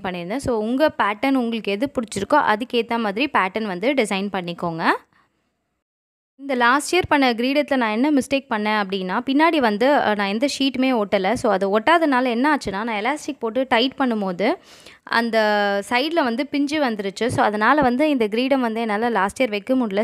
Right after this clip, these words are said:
செஞ்சனே தவிர, but அழகா இருந்துச்சு. ஆனா, குழந்தை தலையில வந்து அதை வைக்கவே முடியல.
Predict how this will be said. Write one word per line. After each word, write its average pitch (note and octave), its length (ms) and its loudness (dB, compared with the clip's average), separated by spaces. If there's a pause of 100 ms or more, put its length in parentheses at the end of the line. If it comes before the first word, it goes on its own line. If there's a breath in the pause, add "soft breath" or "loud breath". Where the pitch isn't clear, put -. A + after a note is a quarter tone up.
செஞ்சனே C4+ 380 2
தவிர, A#3 340 4 (440 loud breath)
but G3+ 240 -2
அழகா A3+ 460 2
இருந்துச்சு. C4 340 -2
ஆனா, B3+ 260 2
குழந்தை B3+ 360 2
தலையில A#3 340 0
வந்து A3 220 0
அதை G#3 180 2
வைக்கவே A#3 400 0
முடியல. G3+ 460 0